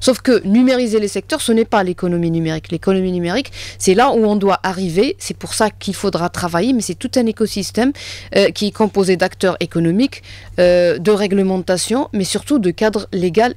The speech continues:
et réglementaire, de cadre juridique idoine. Vous savez, quand on, quand on dit qu'on est dans le monde du tout numérique,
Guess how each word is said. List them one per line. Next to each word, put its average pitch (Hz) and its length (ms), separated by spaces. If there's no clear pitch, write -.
et 202 60
réglementaire, 180 680
de 156 80
cadre 185 320
juridique 180 600
idoine. 170 300
Vous - 440
savez, 220 240
quand 226 260
on, 202 300
quand 185 220
on 196 40
dit 214 160
qu'on 214 360
est 254 100
dans 202 260
le 185 120
monde 208 260
du 170 300
tout 233 180
numérique, 214 560